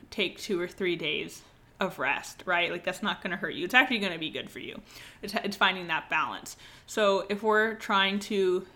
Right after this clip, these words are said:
maybe bake and make our own bread, um, eighty to ninety percent of the time, and I'm just, like, making up this percentage, right? It's just, like, a good majority of the time.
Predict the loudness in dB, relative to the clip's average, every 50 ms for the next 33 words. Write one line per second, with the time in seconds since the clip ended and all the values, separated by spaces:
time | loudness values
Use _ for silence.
0 | -18 -10 -6 -2 -2 0 0 0 -2 0 -2 -2 -2 -4 -10 -20 -20 _ _ _
1 | _ _ _ 4 6 6 6 4 2 -2 -4 -2 -2 -2 -2 -2 -2 0 0 0
2 | 0 -2 -4 -6 -6 -6 -6 -6 -6 -8 -8 -10 -6 0 2 2 4 4 2 0
3 | -2 -8 -10 -18 -20 -20 -20 -20 -20 -20 -20 -20 -20 -20 _ -4 -2 0 0 0
4 | -2 -4 -4 0 2 2 4 4 2 0 0 0 0 0 0 0 0 -2 -4 -2
5 | -4 -4 -2 -2 -2 -2 -2 -4 -4 -4 0 2 2 2 2 2 0 -2 -4 -6
6 | -12 -8 -4 0 2 4 4 6 4 4 0 0 0 0 0 0 -2 -8 -8 -8
7 | -8 -6 -4 -4 -6 -6 -6 -10 -8 -4 -4 -4 -4 -2 -4 -4 -2 -4 -6 -4
8 | 0 0 0 2 0 -2 -4 -6 -6 -8 -8 -4 -4 -4 -4 0 2 2 2 2
9 | 2 2 2 2 0 -2 -2 -2 -4 -2 -2 0 -2 0 0 0 0 0 -2 -4
10 | -6 -6 -8 -8 -4 -4 -2 -2 -2 -4 -6